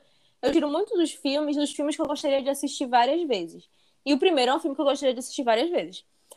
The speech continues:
Só que o terceiro, eu senti muita identificação também. Apesar de não ser uma pessoa de quarenta e um anos que está casada há nove anos e com, com discussões no casamento,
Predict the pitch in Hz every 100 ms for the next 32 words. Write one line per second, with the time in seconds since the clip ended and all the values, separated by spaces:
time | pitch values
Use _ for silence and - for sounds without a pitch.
0 | _ - - 392 466 403 339 - 320 247
1 | 311 349 302 254 233 285 - 339 330 349
2 | 349 392 427 - 453 440 415 392 453 480
3 | 302 269 285 320 370 415 370 349 302 320
4 | 302 269 - 262 294 403 330 247 247 247
5 | 247 240 - 269 277 247 233 220 214 196
6 | 202 226 254 208 214 208 196 190 202 214
7 | 220 - - 226 208 202 208 196 - 226
8 | 214 202 180 180 208 202